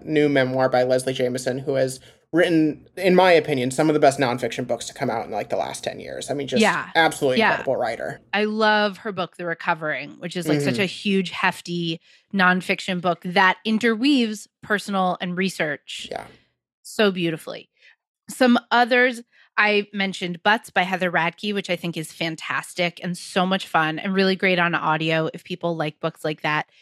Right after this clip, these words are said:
Speaker 2: I also loved Monsters by Claire Dederer, which is, like, it's criticism, but it also has a strong vein of memoir in it. Just gorgeous,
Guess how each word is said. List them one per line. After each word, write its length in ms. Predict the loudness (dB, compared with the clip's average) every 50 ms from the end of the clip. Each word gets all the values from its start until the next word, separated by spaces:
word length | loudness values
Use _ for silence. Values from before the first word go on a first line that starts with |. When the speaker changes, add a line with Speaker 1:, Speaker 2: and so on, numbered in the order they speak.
| _ _ _ _ _ _ _ 0
Speaker 2:
I 120 | 4 4
also 380 | 6 4 4 4 2 2 2 2
loved 580 | 0 0 2 4 4 4 4 2 0 -4 -10 -14 -12
Monsters 880 | -10 -6 -4 -2 0 -2 -2 -4 -4 0 2 4 4 4 2 0 -2 -6
by 760 | -2 0 2 2 4 4 2 2 2 2 0 -2 -2 -6 -10 _ _ _ _ _ _ _ _ _
Claire 760 | _ _ _ -4 -2 0 2 2 2 2 2 2 0 -2 -4 -8 _ _ -8
Dederer, 560 | -6 -4 -2 -2 0 2 2 2 2 0 -2 -4 -4
which 220 | -4 -4 -2 -2 -2
is, 180 | -4 -2 0
like, 220 | 0 0 0 0 -2
it's 160 | -6 -8 -8
criticism, 880 | -12 _ -4 0 2 2 2 2 2 2 0 0 2 2 2 4 4
but 120 | 4 4 2
it 120 | 2 2 2
also 300 | 0 0 2 2 0 2
has 480 | 2 4 4 4 4 2 0 -2 -6 -10
a 40 | -12
strong 340 | -6 -2 -2 0 0 -2 -2
vein 200 | -2 -2 -2 -2
of 140 | -4 -2 -2
memoir 480 | 0 0 0 0 0 2 2 2 2
in 220 | 0 -2 -2 0 0
it. 180 | 0 0 -2 -4 _ _ _ _ _ _ _ _ _ _ _ _ _ _ _ _
Just 320 | -6 -6 -6 -6 -10 -20 _ _ _ _ _ _ _ _ 0
gorgeous, 840 | 2 4 4 4 4 4 2 2 2 0 -4 -12 -18 -18 -20 -20